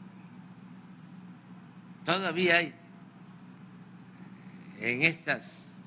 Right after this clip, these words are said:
este, dependencias, la costumbre de la síntesis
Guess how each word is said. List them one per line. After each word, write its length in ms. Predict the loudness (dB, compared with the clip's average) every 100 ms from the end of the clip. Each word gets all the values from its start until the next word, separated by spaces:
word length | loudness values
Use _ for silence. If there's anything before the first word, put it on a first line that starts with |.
| -14
este, 460 | -14 -12 -4 -4 -4 -10 -6
dependencias, 680 | -2 0 4 4 4 -2 -8 -12 -16 -14 -16 -14 -14 -14 -16 -16 -14 -14 -14 -14 -14 -12 4
la 200 | 6 8
costumbre 560 | 4 8 12 12 10 10
de 120 | 10
la 140 | 8
síntesis 880 | 10 10 10 10 6 6 -4 -6